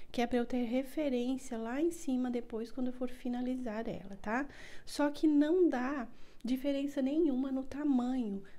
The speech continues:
Tem muita gente perguntando como fica lá em cima, né, depois que a diferença que dá no tamanho. Não tem diferença, porque você vai trabalhando, pontos vão se ajustando e aí não fica diferença.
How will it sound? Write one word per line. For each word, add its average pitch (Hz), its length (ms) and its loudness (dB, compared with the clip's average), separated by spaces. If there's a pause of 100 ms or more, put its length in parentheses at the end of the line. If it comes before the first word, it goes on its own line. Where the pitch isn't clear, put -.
Tem 220 120 -4
muita 240 200 0
gente 254 220 0
perguntando 233 680 -2
como 269 260 2
fica 285 360 -4
lá 262 140 0
em 269 80 -2
cima, 233 520 -2
né, 226 180 -4
depois 233 680 0 (380)
que 226 460 -4
a 214 80 0
diferença 233 640 -2
que 240 160 -6
dá 208 240 -4
no 220 200 -2
tamanho. 214 640 -4
Não 240 220 -2
tem 277 340 2
diferença, 226 600 -2
porque - 180 -10
você 220 260 -8
vai 220 180 -4
trabalhando, 233 840 -2 (220)
pontos 247 560 -4 (300)
vão 240 220 2
se 254 160 -4
ajustando 254 1000 -2
e 262 100 -2
aí 262 140 4
não 285 120 2
fica 277 360 -4
diferença. 262 680 -2